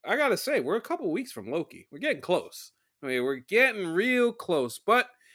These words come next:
this podcast will continue to find different ways to talk about different things until we get there. And listen,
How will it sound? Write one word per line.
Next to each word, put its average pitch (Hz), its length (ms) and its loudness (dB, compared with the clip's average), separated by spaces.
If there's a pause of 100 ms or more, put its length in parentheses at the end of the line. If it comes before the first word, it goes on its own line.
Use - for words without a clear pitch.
(120)
this 190 140 0
podcast 254 580 4
will 180 80 -4
continue 156 520 -6
to 123 440 -4 (160)
find 151 320 0
different 127 280 -4
ways 113 220 -2
to 107 80 -10
talk 160 220 -2
about 98 260 -6
different 98 260 -10
things 98 220 -12
until 92 200 -14
we 98 160 -12
get 147 320 -4
there. 98 280 -12 (500)
And 117 400 -4 (1000)
listen, 127 360 -6